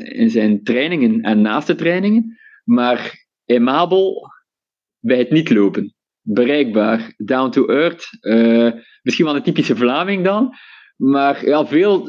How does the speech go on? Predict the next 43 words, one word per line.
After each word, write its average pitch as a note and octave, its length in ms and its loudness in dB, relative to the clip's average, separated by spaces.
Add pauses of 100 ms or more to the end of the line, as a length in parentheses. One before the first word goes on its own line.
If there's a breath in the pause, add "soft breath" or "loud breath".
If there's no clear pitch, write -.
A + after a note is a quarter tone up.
soms - 440 -4
te D#3 100 -2
bescheiden, E3 680 -2
maar C#3 180 -2
dat C3 160 -2
zie - 220 -2
je F3+ 100 0
dan, F3 160 -2
dan F3+ 180 0
ook. G3 240 0 (340 soft breath)
Maar A#2+ 240 0
maniacaal D3 600 -2
in, C3 240 0
in A#2+ 140 2
zijn A2+ 160 0
voorbereiding. A2 720 2
Eh, G#2 100 0
hij A2+ 200 2
heeft C3 140 0
mij B2+ 120 -4
ooit F3+ 180 2
de - 80 -6
tip F3 180 -2
gegeven B2 480 2
van, A2+ 280 0 (360 soft breath)
"Olivier, C#3+ 340 2
voor C3 140 2
een B2 80 4
marathon A#2+ 720 -2
schrijf B2 320 0
ik A#2+ 100 -2
vanaf C#3 280 -2
de C#3 80 -2
dag B2 180 0
ervoor A#2+ 420 0
alles E3+ 320 -2
op E3+ 200 -2 (420)
wat C3+ 300 0
ik A#2 120 -4
doe A2+ 360 2
voor C3 140 2
mijn A2 160 2
marathon." F3 580 -2